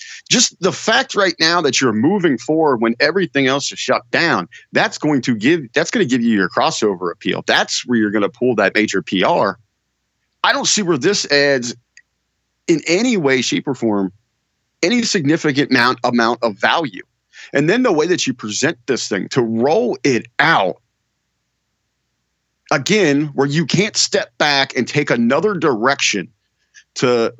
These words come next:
showcase what Gronk is about, that he's still, you know, even though we have to, we have to reinvent WrestleMania, he's still bringing the party.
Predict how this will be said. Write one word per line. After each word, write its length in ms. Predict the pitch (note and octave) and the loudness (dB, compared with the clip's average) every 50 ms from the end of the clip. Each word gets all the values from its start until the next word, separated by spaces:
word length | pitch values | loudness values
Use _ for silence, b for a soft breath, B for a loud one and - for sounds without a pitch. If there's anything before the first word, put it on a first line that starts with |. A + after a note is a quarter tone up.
| C3+ C#3+ B2+ | -10 -4 -2
showcase 680 | - - - D3+ D#3 F3+ D#3+ - - E3 D3+ C#3 - - | 0 2 2 2 2 0 0 0 0 0 0 0 0 0
what 200 | C#3 D3+ D3 - - | 0 0 0 -4 -4
Gronk 320 | - D3 C#3 C3+ C3 - - | -2 0 2 2 0 0 -2
is 100 | A2 A2 | -4 -2
about, 300 | G2 G2+ G#2 F#2+ - - | -2 0 0 0 -2 -2
that 160 | G#2+ G#2 A#2+ | -2 0 0
he's 240 | C#3+ F3 F#3 D#3+ - | 2 2 2 2 0
still, 280 | - E3+ E3+ D#3 D3+ | 2 2 2 2 4
you 80 | D3+ D#3+ | 2 2
know, 140 | D#3 C#3+ D3 | 2 2 0
even 300 | F#3 G#3+ G#3+ G3 C#3+ C3 | 0 0 2 2 2 2
though 360 | C#3 D3+ E3+ F3+ D#3 B2 - _ | 2 2 2 2 0 -2 -4 _
we 220 | C#3 C#3 F3+ F#3 | -2 -2 0 2
have 240 | D#3 D#3 D3 D3+ D3+ | 2 2 2 0 0
to, 180 | - B2+ A2 G2+ | 0 0 0 0
we 220 | - - F3 F#3+ | 0 0 0 2
have 200 | D#3+ D3 C3 - - | 2 2 0 0 -2
to 80 | A#2 | -4
reinvent 680 | G2+ G#2 B2 E3+ G3 F#3+ D#3+ A2+ G#2+ - D3 F3+ - - - | -2 -2 -2 0 2 2 0 0 0 0 0 -2 -2 -2 -4
WrestleMania, 760 | D#3 D#3 - - - G#2+ A2 C3 D3+ E3 D#3+ D#3+ D#3 D#3 D3+ C3+ B B | -4 -2 -2 -2 -2 0 0 0 2 2 0 0 0 0 -2 -4 B B
he's 200 | - A#3+ A#3+ - | -4 -2 0 0
still 240 | - - G#3+ F#3 D3+ | 0 0 0 -2 0
bringing 420 | A2+ - C#3 D#3+ F3+ F#3 E3+ C3+ A#2 | -2 0 0 0 2 2 2 2 0
the 100 | G#2+ G2 | 0 -2
party. 540 | - - B2+ C3+ D3 E3 E3+ F3+ F#3+ F#3 | -2 0 0 0 2 0 0 -2 -2 -4